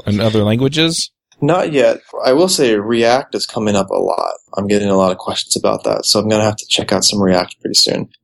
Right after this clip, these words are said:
Speaker 2: We focus on Angular first because it's something that I have expertise in. I really love Angular, and it's just something that we get lots of requests for because it's, it's sort of like the, um, quintessential place people are going right now when they know, "Okay, I wanna build a front-end client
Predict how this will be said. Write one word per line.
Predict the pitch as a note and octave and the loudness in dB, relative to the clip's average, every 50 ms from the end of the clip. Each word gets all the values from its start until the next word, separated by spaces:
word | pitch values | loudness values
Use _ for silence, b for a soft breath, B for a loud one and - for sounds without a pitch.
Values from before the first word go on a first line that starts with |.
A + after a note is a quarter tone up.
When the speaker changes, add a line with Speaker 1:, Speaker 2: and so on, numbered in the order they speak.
| _ | _
Speaker 2:
We | - C3 | -4 -2
focus | C3 - E3+ E3+ E3+ E3+ - | 0 2 0 0 0 0 0
on | D3 B2 | -2 -2
Angular | - A#2+ B2 A#2+ A#2+ A#2 A2 | -2 -2 -2 0 0 0 0
first | G#2+ - G#2+ G#2+ G#2 - - - - - _ | 0 0 -2 -2 0 0 -2 -4 -6 -8 _
because | G#2+ - - - A2 | -4 -4 -2 -2 -2
it's | G#2 - - | -2 0 0
something | - B2+ A#2 A2 G#2+ G#2+ | 0 0 0 -2 -2 0
that | G2+ G2 | 0 2
I | F#2+ F#2+ G2 | 2 2 2
have | G2 G2 F#2+ F#2+ | 2 2 0 0
expertise | G2+ - - - _ _ - A#2+ A2 - | -2 -4 -6 -8 _ _ -2 0 2 2
in. | A#2 A2 G#2+ | 2 2 2
I | G#2 G#2 | 2 2
really | F#2 G2 F#2+ F#2 | 2 2 4 4
love | F#2 F#2+ F#2+ F#2+ G2+ | 2 2 2 0 0
Angular, | G#2 G#2 G2+ G2 G#2 G2+ G2+ G2 F#2+ F#2 - _ - - | -2 -4 -2 0 2 2 2 2 0 -2 -6 _ -4 -2
and | A#2+ A2 A2 G#2+ | 0 0 2 2
it's | G#2 G#2+ | 0 0
just | A#2 A2 - | 0 0 0
something | - A#2+ A2+ A#2 A2+ | 0 -2 -2 -2 -2
that | G#2+ G2+ A2 G#2+ | 0 0 0 0
we | G#2 | 0
get | G2+ G#2 G2 G#2 - | 0 0 -2 -2 -2
lots | A2 - - | -2 -2 -2
of | G#2 | -2
requests | G#2+ G2 - - - - - - | -2 -4 -4 -4 -4 -2 -2 -2
for | - - A2 G#2+ G2+ F#2 G2 - | -2 -2 -2 0 0 -2 -2 -4
because | A2 A2 A#2+ A2 G2+ | -2 0 0 2 2
it's, | A2+ A2 - - | 0 -2 -2 -2
it's | - B2 A#2 | -2 -2 0
sort | - - D3+ D3+ D#3 | 0 2 2 2 2
of | D3+ C#3 C3+ | 2 2 2
like | C3+ B2+ B2 B2 - | 2 0 0 -2 -6
the, | A#2+ A2 G#2+ | -6 -6 -6
um, | G#2 G2+ G2+ G2+ G2+ G2+ _ - - | -6 -8 -10 -12 -16 -20 _ -12 -6
quintessential | - C#3 A#2 B2+ A#2 - - B2 A2 - A#2 A2 | -6 -4 -2 -2 -2 0 -2 -2 0 0 -2 -4
place | - - - A2 F#2+ F#2+ F#2+ - - | -4 -4 -2 0 2 2 2 2 0
people | - - A2+ - A#2 A2 | -2 -4 -6 -4 0 0
are | G#2 G2+ | 0 0
going | F#2+ G2 G2 G2 G2 G2+ | 0 0 0 0 0 0
right | G#2+ G#2+ G#2+ A2 | 0 0 2 2
now | A2+ A2+ A2+ A2+ A2 | 2 2 4 2 2
when | A#2 A2+ G#2+ G#2 | 2 0 0 0
they | G#2 G#2 G#2+ | 0 0 -2
know, | G#2 G#2 G2 G2 G2 G2+ G2+ G2 G2 B B B B B - | 0 0 0 2 2 2 2 0 0 B B B B B -2
"Okay, | - G#2 - - G#2+ F#2 F#2+ - | -2 -2 0 0 0 0 0 0
I | - - G#2 | 0 0 2
wanna | G#2+ A2+ A2 A2 G#2+ | 2 2 2 0 0
build | G#2+ A2+ A2+ A2 A2 G2+ G2+ | 0 2 4 4 2 2 0
a | G2 G2 | -2 -4
front-end | F#2+ - C3+ B2+ B2 A2+ G#2+ | -2 -2 0 0 0 -2 -2
client | - - - G#2+ G2 G2 G2+ G2 - - | -4 -2 -2 0 0 0 0 -2 -2 -4